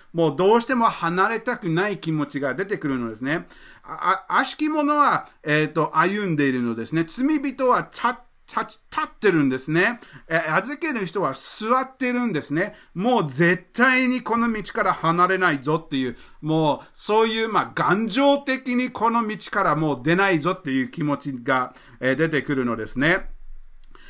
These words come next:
えー、もう絶対に逃げない。もう絶対この道から出ないということ。この道は最初の段-、段階では神様の存在なしで生きる、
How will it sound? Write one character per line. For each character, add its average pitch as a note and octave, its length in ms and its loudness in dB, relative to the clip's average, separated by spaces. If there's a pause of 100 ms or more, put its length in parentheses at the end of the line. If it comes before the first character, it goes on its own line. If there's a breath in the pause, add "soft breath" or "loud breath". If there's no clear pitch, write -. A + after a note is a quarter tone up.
(180 loud breath)
え D3 380 4
ー、 E3+ 40 -8
も E3+ 160 4
う C3+ 80 0
絶 C#3+ 260 0
対 G3 200 2
に G3 120 -4
逃 D#3+ 120 2
げ F#3 120 4
な E3+ 160 4
い。 - 160 -12
も D3+ 220 0
う C3 40 -4
絶 D#3+ 200 0
対 G3+ 200 2
こ G3 120 -2
の G3 120 0
道 E3+ 180 -2
か F#3 120 2
ら C#3+ 80 4
出 C3 220 0
な F3+ 140 6
い D3 140 -4
と A#2+ 80 -10
い G#2+ 100 -8
う G#2+ 60 -12
こ G#2 80 -12
と。 F#2 140 -18 (1000 loud breath)
こ B3 140 4
の C#4+ 160 4
道 B3 380 -2
は F3 420 2
最 B3 380 0
初 B3+ 220 -2
の B3 240 0
段-、 A3 400 -6
段 F#3 360 -6
階 F#3+ 280 -2
で F3 100 -6
は C#3 300 -4
神 A#3 320 -4
様 D#3 320 -4
の C3 140 -8
存 D3+ 320 -4
在 C3+ 260 -6
な D3+ 180 -4
し D3 180 -10
で C3+ 260 -6
生 C3 140 -8
き E3+ 240 -4
る、 B2+ 320 -4